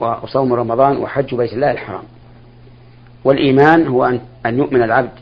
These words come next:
بالله وملائكته وكتبه ورسله واليوم الآخر والقدر خيره وشره.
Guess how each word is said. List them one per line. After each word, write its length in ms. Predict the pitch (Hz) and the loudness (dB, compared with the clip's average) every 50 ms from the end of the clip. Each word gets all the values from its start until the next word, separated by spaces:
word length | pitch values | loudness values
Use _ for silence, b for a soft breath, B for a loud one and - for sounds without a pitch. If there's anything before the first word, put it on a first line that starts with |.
| - b b b b b b b b - - - | -20 b b b b b b b b -18 -12 -10
بالله 440 | 123 120 123 131 131 123 123 117 107 | -6 2 4 4 4 4 2 -2 -6
وملائكته 800 | 104 98 113 110 117 117 123 123 - 120 117 - 117 117 113 117 | -8 -8 -6 -4 -2 -2 -4 -4 -4 -8 -8 -6 -6 -6 -6 -6
وكتبه 680 | 107 101 - - 120 117 123 117 120 120 110 113 117 | -8 -8 -8 -10 -6 -6 -4 -4 -4 -4 -4 -4 -6
ورسله 500 | 107 101 113 127 123 - - 123 113 113 98 | -6 -4 -4 -6 -6 -6 -6 -6 -6 -6 -6
واليوم 300 | 104 110 120 131 127 120 | -6 -6 -4 -4 -2 -4
الآخر 460 | 113 107 - 131 131 117 - 117 117 - - - - - - - - - - - - - | -4 0 2 4 4 4 2 -2 -6 -6 -8 -14 -20 -20 -20 -20 -20 -20 -20 -20 -6 -4
والقدر 440 | 120 123 120 - 127 127 117 117 117 | -4 -4 -2 -4 -4 -2 -2 -2 -2
خيره 380 | - - 117 120 110 110 107 | -2 -4 -4 -4 -4 -4 -6
وشره. 400 | 104 104 - - 95 92 - - | -6 -6 -8 -10 -12 -16 -18 -20